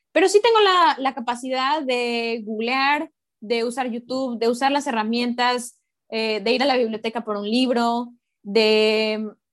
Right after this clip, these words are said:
descubrir si hay gente, eh, donando pinturas o <laughs> incluso aquí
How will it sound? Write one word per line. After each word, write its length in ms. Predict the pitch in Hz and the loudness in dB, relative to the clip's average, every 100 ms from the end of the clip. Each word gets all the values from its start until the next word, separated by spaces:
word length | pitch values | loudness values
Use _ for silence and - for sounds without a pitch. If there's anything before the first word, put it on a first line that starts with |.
| _ | _
descubrir 840 | - 214 247 247 240 233 254 262 | -20 -2 -2 0 0 0 0 0
si 300 | 240 262 247 | -2 -2 0
hay 140 | 240 247 | 0 0
gente, 920 | 254 240 240 233 226 220 214 202 202 _ - | -4 -4 -2 -2 -2 -2 -4 -6 -14 _ -6
eh, 380 | 220 208 208 202 | -4 -2 -2 -6
donando 1120 | 202 202 202 220 233 247 262 254 240 233 226 | -6 -4 2 6 6 6 6 6 6 4 0
pinturas 720 | 208 214 247 247 247 240 240 247 | -4 -4 -2 0 0 0 -4 -4
o 540 | 214 202 202 190 190 _ _ _ _ _ _ | -4 -4 -6 -8 -14 _ _ _ _ _ _
<laughs> 400 | 226 226 220 - | -8 -4 -6 2
incluso 380 | 233 233 247 262 | 4 4 4 2
aquí 500 | 254 220 240 247 | 2 0 -2 0